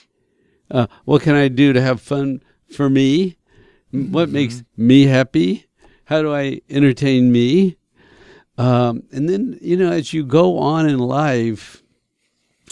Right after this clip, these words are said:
Speaker 1: and get in relationships and then children and God, and I don't have this in the right order, but, but you understand there's these other dimensions to life that's beyond me.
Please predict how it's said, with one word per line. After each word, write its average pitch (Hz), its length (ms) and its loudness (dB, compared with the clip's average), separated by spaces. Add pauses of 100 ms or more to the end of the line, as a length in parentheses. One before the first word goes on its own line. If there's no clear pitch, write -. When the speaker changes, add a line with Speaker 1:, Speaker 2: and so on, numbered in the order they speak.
(440)
Speaker 1:
and 123 280 0
get 131 180 -2
in 135 140 0
relationships 117 1300 0
and 110 160 -2
then 110 220 -4
children 107 1120 -4
and 98 240 -10 (320)
God, 120 680 0
and 107 160 -2
I 113 40 0
don't 110 200 2
have 98 260 -2
this 98 300 -2
in 98 60 -2
the 101 120 2
right 95 220 -2
order, 95 300 -2
but, 107 200 -2 (260)
but 127 120 4
you 143 140 0
understand 131 580 2
there's 117 240 0
these 107 220 -4
other 127 240 -6
dimensions 107 1000 -8
to - 140 -14
life 98 760 -4 (420)
that's 113 180 -2
beyond 107 460 2
me. 98 340 -4